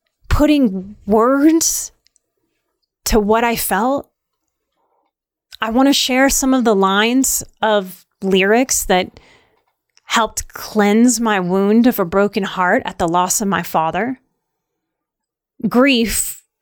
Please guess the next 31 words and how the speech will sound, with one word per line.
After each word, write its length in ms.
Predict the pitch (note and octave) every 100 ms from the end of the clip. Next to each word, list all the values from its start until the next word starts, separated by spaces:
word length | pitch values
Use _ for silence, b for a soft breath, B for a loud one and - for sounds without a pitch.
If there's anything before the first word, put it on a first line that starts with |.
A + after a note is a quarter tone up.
| _
there 220 | A#3 A#3+
is 360 | A#3+ A#3 A3+ F3+
no 300 | A3+ A#3+ A#3+
way 340 | A#3+ A#3 G#3+
through 440 | G3+ - - B3 G#3+
it 260 | - - _ -
but 200 | G3+ -
to 100 | -
go 380 | F3+ G3+ F#3 E3 -
through 380 | - - F#3+
it. 160 | - - _ _ _ _ _ _ _ _ _ _ _ _ _ _
Our 140 | G#3+ F#3+
human 400 | - B3+ A#3+ A#3+
hearts 400 | A3+ A3+ A#3 -
will 100 | G3+
be 160 | F#3+
torn 340 | G3+ - A3 A3
apart 480 | G#3 - G3 G#3 G3+
by 140 | F#3+
losing 380 | F#3 G#3+ A3 G#3
someone 640 | - G#3+ F#3+ F3+ F3 F3 b b b b _ _ _
so 400 | - - - A#3+
many 240 | A#3+ F#3
times 520 | F3 - E3+ - - -
for 160 | A#3
so 420 | A3+ - - A#3+
many 240 | B3+ B3 G3
reasons, 520 | F#3+ G3+ - E3 - B B B B
some 400 | - - B3+ A3+
natural, 560 | G#3 B3+ - G#3 - -
some 420 | - B3 B3 B3+